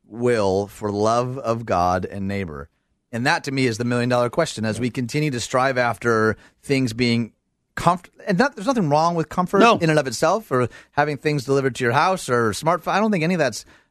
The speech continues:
Speaker 1: bad, but the trend, though, of, like, that becoming the thing by which we orient our lives, that, that has a great imp-, like you had mentioned it earlier, like, marriage is work.
Speaker 2: Yes.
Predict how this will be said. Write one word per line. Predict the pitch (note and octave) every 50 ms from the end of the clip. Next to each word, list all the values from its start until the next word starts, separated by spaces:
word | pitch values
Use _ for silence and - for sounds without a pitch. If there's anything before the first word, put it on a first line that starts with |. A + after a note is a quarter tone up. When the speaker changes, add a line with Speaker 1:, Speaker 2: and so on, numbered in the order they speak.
| _
Speaker 1:
bad, | A2 G2+ C3 C3+ D3+ D#3+ E3 D#3+ D3
but | - B2 -
the | A#2+
trend, | G#2 - - - E3 E3+ F3+ F3+ D#3+
though, | C3 A#2+ A2+
of, | A2+ A2 G#2+ G#2
like, | A2+ A2 G2+ G2+ G#2
that | A2+ B2 C3 C#3 C#3+ -
becoming | D3+ B2 - B2 B2 A#2+ A#2 A2+ A2 A2 G#2 G2+
the | G#2+ C3 C#3 D3+ D#3+ D#3+ D#3+
thing | C#3 - - D#3 D3 C#3 B2+ A#2+
by | A#2+ A#2 A2+
which | A2 A2+ A#2 G#2 - -
we | A#2+ A#2+ A2+ A2 - - - _ _ _
orient | A#2+ B2 C3 C3 C3 B2 A#2+ A#2
our | A2+ G#2+ G#2+
lives, | A2+ A#2+ C3+ C3 A#2 A2+ A2 G#2+ -
that, | - A#2+ B2 C3+ - _ _ _ _ _ _ _
that | - C#3+ D#3 D3
has | - A#2+ C#3+ E3 F#3 F#3 E3+ - C3+
a | C#3 C#3+
great | C3 A2+ A2+ A2+ A2+ C3+ E3+ G3 F3+
imp-, | E3 D3+ B2+ -
like | C3+ C3 B2+
you | C#3 E3
had | E3+
mentioned | D#3+ D3+ C#3+ - D#3 D3 C#3
it |
earlier, | D#3 F#3 G#3+ F#3+ B2+ G#2+ G2+ - - - - - _ -
like, | B2 B2 A#2 -
marriage | A2+ A#2 C3 C3+ D3+ E3 F3+ D#3+ C#3 C#3+ C3+ -
is | C#3 C3 C3 C3+ B2 B2
work. | A#2+ A2+ A2 A#2 A#2+ D3+ A3 - - - - -
Speaker 2:
Yes. | A2+ G#2 F#2 - - -